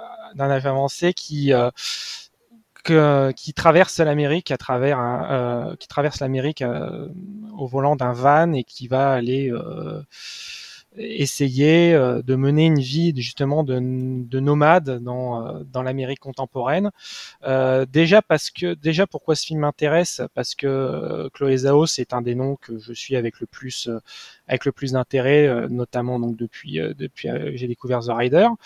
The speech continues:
Euh, deuxièmement parce que le film a reçu le Lion d'Or à la Mostra de Venise, euh, à l'époque où on tenait encore des festivals en présentiel. Euh, troisièmement, parce que c'est un des films qui va être probablement l'un des grands noms à sur-, à suivre dans la course, euh, aux Oscars.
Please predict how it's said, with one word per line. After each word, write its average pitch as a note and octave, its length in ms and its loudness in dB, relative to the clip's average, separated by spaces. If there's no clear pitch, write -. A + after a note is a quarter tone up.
Euh, C3 640 4
deuxièmement F3 500 6
parce - 160 0
que - 100 -6
le D3 140 0
film G3+ 260 0
a D#3 60 6
reçu D3+ 360 -2
le C#3+ 60 -6
Lion C#3+ 200 -2
d'Or D3 240 4
à B2 40 4
la A#2+ 120 0
Mostra B2 320 -4
de A#2 80 -10
Venise, G#3 420 0
euh, F3+ 40 -10
à B2+ 340 -4
l'époque D3+ 380 0
où B2 100 -6
on B2 80 -6
tenait B2+ 280 -2
encore C3+ 300 0
des B2 120 -4
festivals B2 440 -4
en A#2+ 80 -2
présentiel. B2+ 640 -2
Euh, D3+ 680 2
troisièmement, F#3 640 6
parce C#3 200 -2
que D#3 140 0
c'est D3 300 -2
un C#3+ 80 2
des C#3 140 -2
films E3 300 0
qui C#3 180 -6
va C3 100 2
être C3+ 100 -2
probablement C#3+ 680 2
l'un C#3 160 2
des C3+ 140 0
grands C3+ 220 0
noms D3+ 180 0
à C3+ 60 0
sur-, C3+ 340 -4
à C#3 240 2
suivre C#3 400 0
dans B2 120 -2
la B2 100 0
course, - 380 -8
euh, C#3 260 -2
aux B2+ 240 -2
Oscars. D3+ 640 2